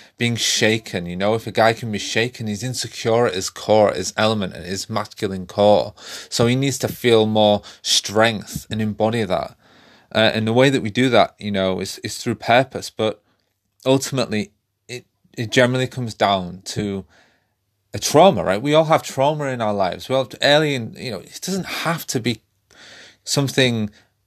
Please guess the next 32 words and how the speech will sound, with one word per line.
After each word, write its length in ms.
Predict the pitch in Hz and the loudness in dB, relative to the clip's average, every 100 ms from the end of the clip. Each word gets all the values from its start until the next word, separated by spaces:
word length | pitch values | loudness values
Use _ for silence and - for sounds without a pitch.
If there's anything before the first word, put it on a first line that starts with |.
| _ 120 | _ 0
outrageous. 880 | 120 92 104 135 143 104 104 - - | 0 2 4 4 2 -4 -6 -10 -12
It 120 | 131 | -12
can 140 | - 156 | -6 -4
be 80 | |
something 360 | 151 160 151 147 | -4 -6 -6 0
very 220 | 120 143 | 4 4
small 640 | 156 - - 135 123 135 131 | 2 -4 -6 2 6 6 6
or, 280 | 107 101 - | 2 0 -4
or 140 | 107 110 | -4 -2
what 120 | 113 | -2
seems 480 | - - 131 170 175 | -4 -2 -2 0 -2
small. 520 | - - 95 - 107 - - - | -2 0 0 -2 -8 -18 -20 -2
Or 80 | 131 | 2
it 120 | 143 | 2
can 120 | 175 | 2
also 260 | 165 170 160 | 2 2 0
be 120 | 143 | 0
something 360 | 139 131 139 123 | -2 -6 -6 -6
that's, 300 | - - - - _ _ | -6 -8 -10 -18 _ _
uh, 300 | 107 104 98 - | 2 4 2 0
conditioned, 760 | - 131 113 135 - 160 170 165 | -8 -6 -2 -2 -2 -4 -4 -6
something 400 | - 120 123 113 | -6 -6 -6 -6
that's 280 | 107 - - - _ _ - | -6 -8 -16 -20 _ _ -8
continuous, 1000 | 139 123 - 120 120 107 - - - - | -4 -2 -2 -2 -2 -2 -4 -6 -8 -6
right? 280 | - 117 123 | 0 0 0
It 80 | - | -6
can 120 | 143 | -6
be 80 | 143 | -4
something 300 | 156 135 135 | -4 -6 -6
that 120 | 110 | -6
happened 460 | - 131 131 135 123 | 2 0 0 -8 -10
continually. 800 | - 120 - 131 131 104 92 | -10 -10 -8 -8 -6 -6 -8